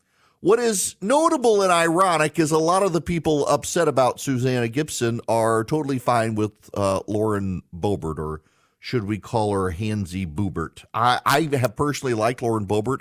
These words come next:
I believe she's a conservative true believer who has stood up with the House Freedom Caucus,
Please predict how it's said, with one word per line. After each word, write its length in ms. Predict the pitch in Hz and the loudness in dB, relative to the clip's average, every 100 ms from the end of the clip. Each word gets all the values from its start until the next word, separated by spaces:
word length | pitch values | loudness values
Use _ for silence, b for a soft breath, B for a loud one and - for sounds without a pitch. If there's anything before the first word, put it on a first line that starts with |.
| - | -6
I 100 | 101 | -8
believe 420 | 92 104 110 101 | -4 -4 -6 -8
she's 400 | - 107 90 - b b b - | -10 -8 -10 -12 b b b -6
a 140 | 110 | -4
conservative 640 | - 104 - 123 110 101 | -2 -2 0 -2 -2 -6
true 200 | - 131 | -4 -4
believer 440 | 101 95 110 113 123 | -2 -2 -2 -2 -2
who 160 | 104 | -2
has 400 | 92 101 95 - - | -2 -2 -4 -10 -16
stood 320 | - - 117 | -12 -4 -2
up 240 | 107 110 | -2 -4
with 140 | 104 101 | -8 -4
the 80 | 104 | -4
House 200 | 101 - | -4 -6
Freedom 300 | 117 104 101 | -8 -8 -4
Caucus, 480 | 104 92 127 143 | -4 -4 -6 -10